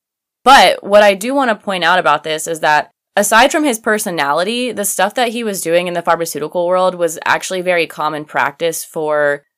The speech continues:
the pharmaceutical world. And that was a point that a lot of people were making when this came out, because he's just the face of it, where, like, in the past, if this happened to another company, there would be a P R person, there would be lawyers, and they'd be like, "Don't talk to anyone, don't say anything."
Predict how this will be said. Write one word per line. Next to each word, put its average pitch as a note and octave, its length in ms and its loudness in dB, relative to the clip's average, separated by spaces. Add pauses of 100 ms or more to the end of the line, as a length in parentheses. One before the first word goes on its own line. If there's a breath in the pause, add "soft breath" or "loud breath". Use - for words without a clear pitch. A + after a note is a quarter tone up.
(140)
the E3+ 80 -6
pharmaceutical D#3 680 -2
world. A#2+ 340 0
And F3 120 -2
that F3+ 140 4
was F#3 120 2
a F#3 80 -2
point F3 260 -8
that D#3 120 2
a D3+ 60 0
lot D3+ 240 2
of D#3 100 -6
people D#3 240 -10
were D3+ 140 -6
making D#3 400 -8
when D3 120 -8
this D3 180 -8
came D#3 220 -8
out, F3+ 360 2 (460)
because F3 500 -4 (200)
he's A3 340 -4
just A3 220 -6
the F#3 120 0
face F3+ 440 -2
of D4+ 140 0
it, E4 200 0
where, A3 140 4
like, G3 380 0
in G#3 160 -2
the G#3 80 -2
past, F#3+ 720 0 (340)
if B3+ 220 4
this F4 220 -2
happened A#3+ 400 2
to B3 120 -6
another F#3+ 280 0
company, G3 540 -4
there F3+ 160 0
would E3 120 0
be E3 100 -4
a D3 60 0
P B3+ 200 -6
R A#3 180 2
person, A3+ 360 -4
there G3 100 -2
would E3 60 -4
be D#3+ 120 -8
lawyers, F#3 440 2
and F3 100 -8
they'd E3 120 -6
be E3+ 60 -2
like, D#3 260 -4
"Don't E3 260 0
talk E3+ 280 0
to - 120 -10
anyone, D3+ 420 -6
don't D#3 260 -4
say E3+ 240 -2
anything." D3+ 760 -8